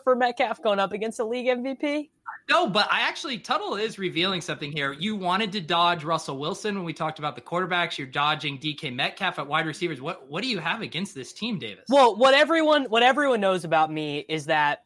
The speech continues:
Speaker 1: I'm a fake sharp and that I tend to be an extreme prisoner of the moment. And the Seahawks have now been bad for the last two weeks, and they, they just have looked like shit. So I, I just have been,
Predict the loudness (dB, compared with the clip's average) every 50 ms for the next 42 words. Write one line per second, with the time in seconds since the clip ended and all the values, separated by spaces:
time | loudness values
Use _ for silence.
0 | _ _ -2 0 0 0 0 -4 -4 -2 0 0 -2 -2 -6 -4 -2 -2 -2 -2
1 | -2 -4 -2 0 0 0 0 0 0 -2 -2 -2 -4 -4 -2 0 0 0 0 -2
2 | -6 -10 -10 -6 -4 -2 0 0 -2 -2 -2 -2 -2 -2 -2 -4 -4 -2 -4 -4
3 | -4 -6 -4 -4 -4 -2 -2 -4 -6 -4 -4 -4 -2 -2 -2 -2 -4 -6 -8 -8
4 | -4 0 2 4 4 4 4 2 -2 -4 0 0 0 2 2 0 -2 -2 -2 0
5 | 2 4 4 4 2 0 -4 -6 -6 -2 2 4 4 4 4 2 0 -6 -10 -8
6 | -4 -2 -2 -2 -2 -4 -8 -6 -4 -4 -4 -4 -4 -4 -6 -6 -6 -10 -12 -10
7 | -10 -8 -8 -8 -8 -8 -8 -8 -8 -8 -8 -4 -2 -2 -2 -2 -6 _ _ _
8 | _ _ _ -16 -4 0 2 4 4 6 4 4 4 2 0 0 0 -2 0 0
9 | 0 0 0 -2 -4 -4 -4 -4 -4 -2 -2 0 0 0 -2 -4 -6 -10